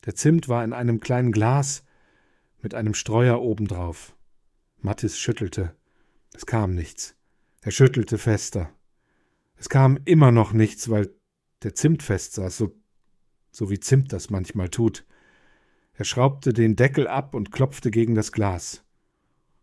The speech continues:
Und da kam alles auf einmal. Ein brauner Berg schwamm auf der Milch. Mathis rührte hektisch. Aber Zimt löst sich nicht auf, das musste er in diesem Moment lernen.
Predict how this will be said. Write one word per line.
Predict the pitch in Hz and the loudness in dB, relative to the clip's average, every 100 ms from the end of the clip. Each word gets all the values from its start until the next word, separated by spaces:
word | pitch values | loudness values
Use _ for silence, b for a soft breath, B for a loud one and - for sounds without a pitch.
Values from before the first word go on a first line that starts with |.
| _ _ _ _ _ _ _ _ | _ _ _ _ _ _ _ _
Und | 107 - | -8 -6
da | 101 | -2
kam | 123 127 127 | 0 0 2
alles | 131 131 | 0 0
auf | 143 123 | 0 -2
einmal. | 165 123 117 107 95 85 _ _ _ _ _ _ _ | 0 2 2 2 0 -6 _ _ _ _ _ _ _
Ein | 107 | -4
brauner | 107 110 147 139 | 2 6 8 8
Berg | 113 135 135 | 8 6 4
schwamm | - 104 107 | 0 -2 -2
auf | 95 | -4
der | - | -4
Milch. | 95 92 82 - - _ _ _ _ _ | -2 -2 -4 -12 -20 _ _ _ _ _
Mathis | 110 - 107 104 | -6 -4 -4 0
rührte | 107 123 113 98 | 4 4 4 0
hektisch. | 98 107 - 95 - - _ _ _ _ _ _ _ | -2 -2 -4 -6 -6 -10 _ _ _ _ _ _ _
Aber | 95 95 | -8 -6
Zimt | - 135 131 104 - - 220 | 4 8 8 6 -2 -16 -12
löst | 156 98 87 - | -4 -2 -4 -8
sich | 104 - | -12 -8
nicht | 95 - | -10 -8
auf, | 113 104 - | -8 -8 -8
das | 95 - - b b b b | -10 -12 -18 b b b b
musste | 107 - 113 | -8 -6 -6
er | 107 | -6
in | 104 | -6
diesem | 104 95 | -6 -4
Moment | 95 92 95 90 | -4 -2 -2 -4
lernen. | 95 92 95 87 80 | -4 -4 -4 -6 -8